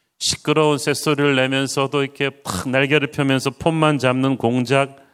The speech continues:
덩치가 너무 커서 조금만 몸을 뒤척여도 막 지진이 날 것 같은 코끼리,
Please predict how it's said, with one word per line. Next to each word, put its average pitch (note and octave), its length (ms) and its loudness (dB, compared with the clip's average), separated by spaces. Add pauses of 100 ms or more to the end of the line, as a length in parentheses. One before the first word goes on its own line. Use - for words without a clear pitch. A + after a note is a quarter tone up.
(420)
덩치가 C#3+ 460 2
너무 B2+ 280 2
커서 D3+ 500 -2
조금만 D#3 480 0
몸을 C3+ 260 0
뒤척여도 C#3 640 0
막 B2+ 220 -2
지진이 D3 360 0
날 C3+ 140 2
것 C3+ 160 -4
같은 C3 320 -2
코끼리, C#3+ 640 -2